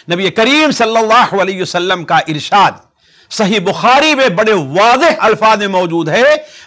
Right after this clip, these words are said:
"मा अंज़लल्लाहु दाअन इल्ला अंज़ल लहू शिफा।" अल्लाह तबारक व ताला ने जो बीमारी भी उतारी है,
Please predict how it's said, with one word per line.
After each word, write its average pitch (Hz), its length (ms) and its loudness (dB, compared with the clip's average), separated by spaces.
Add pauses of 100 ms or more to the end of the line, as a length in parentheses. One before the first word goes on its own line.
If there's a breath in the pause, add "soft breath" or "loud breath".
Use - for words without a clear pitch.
"मा 247 480 4
अंज़लल्लाहु 247 840 2
दाअन 254 760 2 (380)
इल्ला 156 400 -2
अंज़ल 214 640 0
लहू 185 400 0
शिफा।" 131 760 -6 (220)
अल्लाह 220 320 2
तबारक 254 500 2
व 220 80 2
ताला 262 420 4
ने 220 420 -4 (600 soft breath)
जो 175 520 0
बीमारी 214 640 2
भी 285 160 4
उतारी 233 560 2
है, 107 380 -12